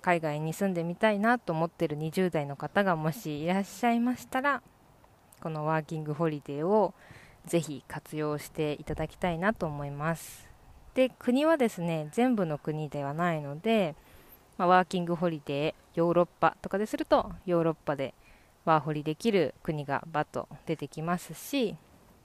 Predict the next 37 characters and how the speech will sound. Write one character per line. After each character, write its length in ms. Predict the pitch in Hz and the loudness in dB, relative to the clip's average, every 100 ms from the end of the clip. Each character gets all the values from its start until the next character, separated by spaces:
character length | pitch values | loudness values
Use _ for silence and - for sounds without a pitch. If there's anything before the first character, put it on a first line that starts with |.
| _ | _
人 220 | 214 247 277 | -2 -2 -2
気 100 | 302 | 0
な 120 | 294 | 2
の 100 | 208 | 2
は 100 | 143 | -2
カ 140 | - 185 | -4 -4
ナ 140 | 165 | -2
ダ 120 | 151 | -4
と 120 | - | -8
か、 220 | 151 143 143 - - - - - - - | -10 -10 -12 -18 -20 -20 -20 -20 -20 -10
え 100 | 147 | -10
っ 40 | 139 | -6
と、 120 | 151 | -2
オ 120 | 156 | -2
ー 40 | 151 | -2
ス 60 | |
ト 100 | - | 0
ラ 120 | 156 151 | 0 2
リ 100 | 139 | 0
ア、 60 | |
ニ 140 | 143 160 | -2 -4
ュ 80 | |
ー 20 | 156 | -4
ジ 120 | 165 | -4
ー 60 | |
ラ 80 | 165 | -2
ン 60 | 175 | -2
ド 80 | 151 | -4
と 100 | - | -8
か 140 | 139 | -8
が 100 | 139 | -8
人 180 | 151 160 | -8 -8
気 100 | 175 | -6
な 120 | 185 | -6
の 100 | 170 | -6
か 120 | - | -10
な。 120 | 180 | -8